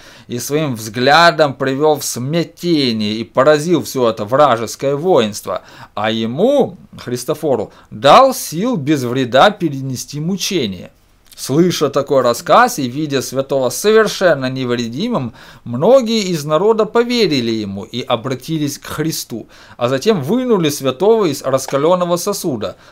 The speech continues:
за что были изрублены царскими палачами.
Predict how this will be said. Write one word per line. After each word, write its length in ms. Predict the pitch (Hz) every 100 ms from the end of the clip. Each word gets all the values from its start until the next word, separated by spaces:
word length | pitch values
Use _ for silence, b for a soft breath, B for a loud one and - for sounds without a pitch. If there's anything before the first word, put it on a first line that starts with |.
| b
за 100 | 117
что 220 | 117 160
были 280 | 139 139 139 -
изрублены 840 | 175 131 156 180 127 131 117 101 -
царскими 540 | - 127 131 - 117 110
палачами. 640 | 135 127 127 123 90 -